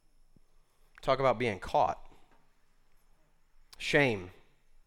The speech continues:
Guilt. Your sin being thrown in your face. It's not fun, right? But here's the problem. I didn't care.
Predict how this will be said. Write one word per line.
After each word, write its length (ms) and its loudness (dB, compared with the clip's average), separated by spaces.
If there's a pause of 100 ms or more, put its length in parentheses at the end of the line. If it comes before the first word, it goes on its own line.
(1160)
Guilt. 360 4 (3000)
Your 140 -4
sin 380 6
being 200 2
thrown 400 4
in 300 4
your 140 -2
face. 680 -2 (500)
It's 120 -10
not 160 6
fun, 360 0 (840)
right? 220 8 (380)
But 260 8
here's 220 8
the 60 -8
problem. 300 12
I 120 12
didn't 320 4
care. 420 6